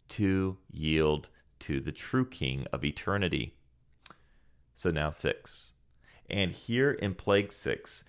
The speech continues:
we have for the very first time this, I, this phrase, "But the Lord hardened the heart of Pharaoh." Now, it had been predicted back in chapter four, verse twenty-one,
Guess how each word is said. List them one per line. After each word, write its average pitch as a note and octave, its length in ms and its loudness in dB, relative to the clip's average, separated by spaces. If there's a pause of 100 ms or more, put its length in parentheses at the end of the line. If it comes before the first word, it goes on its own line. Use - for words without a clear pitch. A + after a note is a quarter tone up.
(140)
we F#2 160 2
have F#2 280 2
for F2+ 100 -4
the D#2+ 140 4
very F2+ 480 6
first G#2 400 0
time D2 420 -2 (300)
this, E2 560 2 (600)
I, E2+ 280 4
this A2 260 4
phrase, C#2 520 0 (340)
"But F#2 240 6
the F2 120 8
Lord F2+ 680 4 (280)
hardened D#2 680 4 (240)
the F2 140 6
heart D2 500 0 (200)
of E2 200 4
Pharaoh." D2 440 4 (160)
Now, B2 200 10
it A#2 160 10
had B2+ 160 8
been A2+ 120 6
predicted G2+ 480 4
back F2 220 10
in E2+ 80 2
chapter E2+ 340 2
four, F2+ 380 6
verse F2 260 2
twenty-one, E2+ 720 2